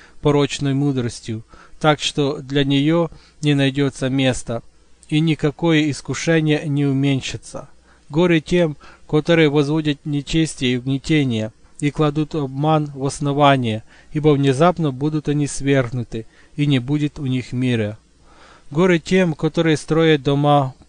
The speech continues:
порочно, ибо со всех оснований своих они будут свергнуты,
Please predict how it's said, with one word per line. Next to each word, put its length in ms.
порочно, 680
ибо 300
со 220
всех 360
оснований 560
своих 560
они 240
будут 320
свергнуты, 720